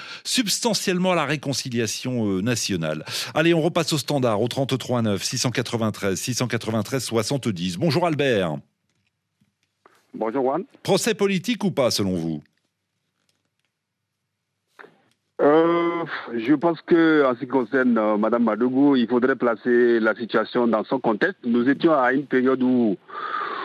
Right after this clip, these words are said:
Speaker 2: nous préparions les élections et nous avions les djihadistes à nos frontières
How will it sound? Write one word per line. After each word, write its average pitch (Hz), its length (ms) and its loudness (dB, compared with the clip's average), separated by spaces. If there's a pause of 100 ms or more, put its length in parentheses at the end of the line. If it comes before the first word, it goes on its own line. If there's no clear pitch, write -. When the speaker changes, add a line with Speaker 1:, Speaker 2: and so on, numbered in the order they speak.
(260)
Speaker 2:
nous 110 200 4
préparions 123 560 0
les 107 200 -2
élections 156 580 0
et 107 580 2
nous 117 200 4
avions 131 320 0
les 117 180 0
djihadistes 110 540 -2
à 101 280 0
nos 127 120 0
frontières 135 420 0